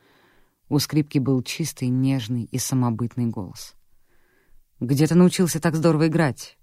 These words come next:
поинтересовался Лорен у мальчика, когда он закончил пьесу.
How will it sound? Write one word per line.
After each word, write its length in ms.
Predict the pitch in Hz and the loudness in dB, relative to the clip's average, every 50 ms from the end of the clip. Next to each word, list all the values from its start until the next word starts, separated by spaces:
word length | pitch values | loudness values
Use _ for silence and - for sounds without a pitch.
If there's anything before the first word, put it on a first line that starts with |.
| _ _ | _ _
поинтересовался 760 | _ - 135 123 113 135 131 120 - 135 127 123 127 - - 127 | _ -2 -2 0 0 -2 -4 -2 0 0 0 0 0 -2 -2 -2
Лорен 240 | 123 127 131 123 123 | -2 0 2 2 2
у 40 | 123 | 4
мальчика, 400 | 127 156 165 156 - - - - | 2 2 0 -2 -4 -10 -12 -10
когда 300 | - 123 - 117 117 117 | -8 -6 -4 -2 -2 -2
он 80 | 120 | 0
закончил 460 | 117 123 117 - 127 120 113 - - | -2 -2 -2 -2 -2 -4 -4 -6 -10
пьесу. 480 | 117 - - 117 110 107 - - - - | -12 -10 -10 -8 -8 -10 -12 -14 -18 -20